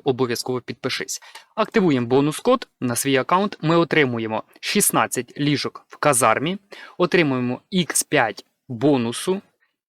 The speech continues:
отримуємо два персональні резерви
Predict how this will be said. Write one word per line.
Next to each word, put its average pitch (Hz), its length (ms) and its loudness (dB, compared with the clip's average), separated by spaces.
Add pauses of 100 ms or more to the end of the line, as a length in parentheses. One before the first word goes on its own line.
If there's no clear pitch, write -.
(120)
отримуємо 165 640 2
два 135 360 2 (120)
персональні 143 760 0
резерви 127 640 0